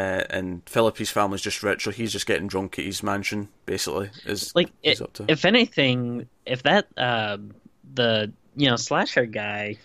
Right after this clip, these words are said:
Speaker 2: really, this could have been the best revenge for him, just watching these people's dreams die. <laughs> Like, he
Speaker 1: <laughs>
Speaker 2: should have like, left them alive to just rot in this small ti-, small town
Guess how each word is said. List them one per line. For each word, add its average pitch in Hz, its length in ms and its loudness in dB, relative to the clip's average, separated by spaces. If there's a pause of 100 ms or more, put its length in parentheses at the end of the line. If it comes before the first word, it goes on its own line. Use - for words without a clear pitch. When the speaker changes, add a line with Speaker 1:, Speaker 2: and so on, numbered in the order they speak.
(380)
Speaker 2:
really, 139 340 6
this 147 200 2
could 349 160 0
have 311 80 -2
been 143 180 4
the 120 80 0
best 123 320 0
revenge 117 400 0
for 110 120 -4
him, 110 280 0
just 127 180 2
watching 127 460 2
these 120 180 0
people's 120 500 2
dreams 117 480 4
die. 107 560 6
<laughs> - 60 0
Like, 131 240 8 (340)
he 170 100 10
Speaker 1:
<laughs> - 0 -
Speaker 2:
should 208 180 8
have 202 240 6 (580)
like, 151 180 4
left 151 300 2
them 180 160 2
alive 127 380 0
to - 80 -4
just 123 200 -4
rot 123 340 2
in 120 140 -6
this 117 160 -4
small 120 400 -2
ti-, 117 400 -2 (140)
small 143 420 4
town 127 460 -2